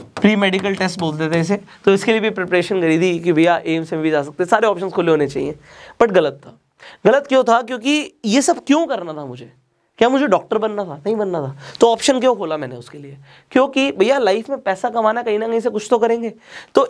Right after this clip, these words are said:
इसके लिए सारे ऑप्शंस खोले, पढ़ाई भी करी, माँ बाप के पैसे भी लगाए, but मुझे पता था कि नहीं जाना उसमें, तो वो पैसा वेस्ट भी हुआ कहीं ना कहीं। और ये थोड़ा सा जल्दी पता लग गया, इंट्रोस्पेक्शन पहले कर लिया था कि शायद मैं ना दुनिया का सबसे अच्छा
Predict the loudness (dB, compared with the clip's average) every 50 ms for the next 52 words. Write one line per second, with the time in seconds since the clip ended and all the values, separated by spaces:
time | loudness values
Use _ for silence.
0 | 0 0 0 0 0 0 0 0 2 0 -2 2 2 2 2 2 -2 -6 -6 -8
1 | -12 -12 -6 -6 -6 -4 -4 -8 -10 -16 _ _ _ -20 -20 _ _ _ 2 2
2 | 4 4 2 0 0 0 2 2 2 0 0 -6 _ 0 2 2 2 2 0 0
3 | 0 0 0 0 0 0 -2 -2 -2 0 -2 0 -2 -4 -8 _ _ _ _ _
4 | _ _ -20 _ 0 0 0 0 0 0 0 0 0 -2 -2 -2 -4 -4 -4 -4
5 | -6 -4 -2 0 0 0 0 -2 -4 -6 -10 -16 -20 -20 _ _ -18 -16 -16 -16
6 | 2 2 4 4 4 2 4 4 2 4 4 2 2 4 0 -2 -2 0 0 0
7 | 2 4 2 2 2 0 -6 -6 -6 -6 -6 -8 -10 -10 _ _ _ _ -20 -20
8 | _ _ 2 2 2 0 -6 _ _ _ _ _ _ _ -2 2 2 2 2 2
9 | -2 -8 -4 0 2 4 4 2 0 -2 -6 -6 -6 -6 -6 -8 -6 -4 -2 0
10 | -2 0 0 0 2 2 2 0 0 -2 -4 -2 -4 -6 -4 -4 -4 0 2 2
11 | 2 2 0 -2 0 2 2 2 2 2 0 -2 _ _ _ -20 -20 _ _ -4
12 | -2 0 2 2 2 2 2 0 0 0 0 0 -2 -4 -4 -2 -2 -2 -4 -6
13 | -8 -4 -4 -4 -4 -2 0 0 0 0 0